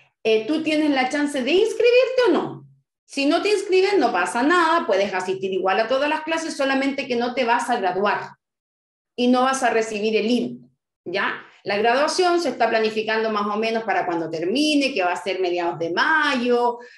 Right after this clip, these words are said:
o finales de mayo, más o menos por ahí, y se va a hacer presencial. Y en ese momento se anunciará dónde es el lugar y cómo va a ser, ¿me entiendes?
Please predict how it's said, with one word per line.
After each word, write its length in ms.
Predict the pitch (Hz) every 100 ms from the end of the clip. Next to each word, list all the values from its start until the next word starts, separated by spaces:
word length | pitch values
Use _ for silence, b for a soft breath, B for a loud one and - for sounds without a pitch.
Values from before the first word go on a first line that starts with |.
| B
o 140 | - 202
finales 420 | 208 202 190 202
de 100 | 190
mayo, 500 | 254 320 311 277 254
más 220 | 226 220
o 40 | 220
menos 280 | 220 233 226
por 140 | 214
ahí, 320 | 196 311 339
y 100 | 254
se 180 | 220 226
va 80 | 214
a 60 | 220
hacer 300 | 233 233 226
presencial. 600 | 214 208 175 170 170 165
Y 40 |
en 100 | 175
ese 160 | 190 240
momento 420 | 247 240 247 254
se 120 | 247
anunciará 720 | 220 202 202 180 196 208 208 202
dónde 260 | 190 185
es 100 | 190
el 120 | 180 175
lugar 720 | 170 185 202 196 196 190 190 B B B
y 160 | 214 214
cómo 300 | 233 220 202
va 140 | 202
a 140 | 208
ser, 340 | 247 180 - -
¿me 120 | 175
entiendes? 520 | 175 233 262 370 -